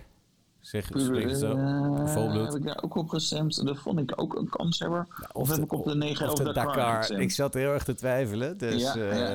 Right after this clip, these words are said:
Speaker 2: ja, ja.
Speaker 1: maar ik heb toch voor die Ferrari, ja, ik zag hem rijden. Ik vind hem echt ijs. Ik vind hem zo mooi. Ja, dus, eh, ja, die, die is het voor mij.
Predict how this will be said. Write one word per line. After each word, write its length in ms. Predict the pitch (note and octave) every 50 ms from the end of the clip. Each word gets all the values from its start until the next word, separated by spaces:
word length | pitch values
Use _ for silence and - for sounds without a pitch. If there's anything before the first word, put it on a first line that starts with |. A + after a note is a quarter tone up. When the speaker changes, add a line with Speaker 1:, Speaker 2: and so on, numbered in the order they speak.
| G2+ G#2
Speaker 2:
ja, 40 | G#2+ G#2+
ja. 40 | G#2 G#2+
Speaker 1:
maar 140 | A2 A2 -
ik 120 | - -
heb 180 | - A#2+ G#2+ -
toch 180 | - A#2 A2+
voor 140 | - - A2
die 80 | G#2+ G2+
Ferrari, 340 | F#2+ G#2+ F#2 G2+ F2+ G2 G#2+
ja, 100 | G2 -
ik 120 | A2 -
zag 200 | - A2 G2 -
hem 140 | F#2+ G2 G2+
rijden. 500 | - G2 F#2+ F2+ F#2 F#2+ F#2 F2+ D2+ -
Ik 100 | F2+ -
vind 160 | - F#2 E2
hem 80 | D#2 A#1+
echt 240 | A#1+ D2+ - - -
ijs. 440 | - B1+ C#2+ D2 D2 - - - -
Ik 140 | - F#2 -
vind 160 | - F2+ D#2
hem 140 | E2 D#2 D2+
zo 380 | D2 D2 D#2 E2+ F#2 G2 A#2 B2
mooi. 340 | A#2+ A#2+ A#2 A#2+ C3 E3+ F#3+ - _ _ _ _ _ _ _ _ _ _ _ _ _ _ _ _ _
Ja, 340 | - F2+ F2 F2 E2+ D#2 - -
dus, 360 | F2+ F2+ F2 F2 - - -
eh, 260 | F#2 F2 E2+ F2 E2+ D2+ C#2+ - - _ -
ja, 240 | - F#2+ E2+ D#2+ D#2 - - - _ _ _ F2+ F2+ -
die, 360 | - G#2 G2 G#2+ G2+ F2+ - A2+
die 180 | G#2 A2+ A#2 G#2
is 80 | G2 G2
het 140 | - F2+ -
voor 120 | - - E2+
mij. 220 | D2+ B1+ A#1 C2